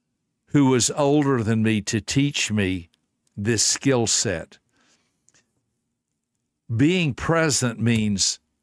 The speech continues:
you have my undivided attention.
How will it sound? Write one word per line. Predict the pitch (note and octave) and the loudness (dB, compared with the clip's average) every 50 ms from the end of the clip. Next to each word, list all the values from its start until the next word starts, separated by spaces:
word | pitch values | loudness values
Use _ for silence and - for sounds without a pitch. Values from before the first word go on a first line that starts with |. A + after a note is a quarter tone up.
| _ _ _ _ _ _ _ _ _ | _ _ _ _ _ _ _ _ _
you | A2 A2 A2 B2+ D3+ F3 G3 D3+ | -2 0 2 2 2 2 2 2
have | C3+ B2+ A#2+ G#2+ G2+ G2+ F#2+ G2+ G2+ - - - - _ _ _ _ _ _ _ _ _ _ _ _ _ _ _ - | 2 2 2 2 2 0 -2 -2 -4 -8 -14 -20 -20 _ _ _ _ _ _ _ _ _ _ _ _ _ _ _ -2
my | G#2+ A#2 B2+ C#3+ D#3 E3 | 0 0 0 0 0 0
undivided | C3+ A#2 A2+ G#2+ A2 G#2+ A2 A#2 B2 B2 A2+ G#2+ G#2 G2+ G2+ | 0 0 0 2 0 0 2 2 0 0 0 -2 -2 -2 -2
attention. | G2+ G2 - - C3+ B2+ G#2+ - - F#2 E2 D2 C#2 | -2 -4 -4 -4 -4 -4 -4 -6 -8 -10 -12 -12 -16